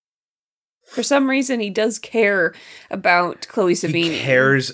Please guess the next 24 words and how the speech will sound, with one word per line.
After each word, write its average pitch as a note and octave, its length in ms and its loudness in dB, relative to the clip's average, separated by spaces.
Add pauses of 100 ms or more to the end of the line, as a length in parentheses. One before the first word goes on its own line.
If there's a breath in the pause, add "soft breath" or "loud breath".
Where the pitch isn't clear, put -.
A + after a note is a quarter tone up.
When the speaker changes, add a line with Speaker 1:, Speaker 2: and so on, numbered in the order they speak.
(120)
Speaker 2:
about F2+ 640 -2
his E2+ 160 -12
secretary, D#2 800 -12
yeah. - 340 -16 (1800 soft breath)
Yeah, F3 260 2
I A2+ 120 4
don't D#3+ 180 2
think A3 140 0
he's F3+ 180 -2
completely A#2+ 680 -2
devoid F#2+ 460 -2
of E2 100 -8
feeling. A#2+ 420 -10
And A2 140 0
I B2 40 4
think D3+ 200 0
a C3+ 40 -2
lot B2+ 240 4
of A#2+ 80 2
the A2+ 60 -2
movie A2 320 -4
is G2 140 -6
him G#2 160 -6
evolving F#2 800 -4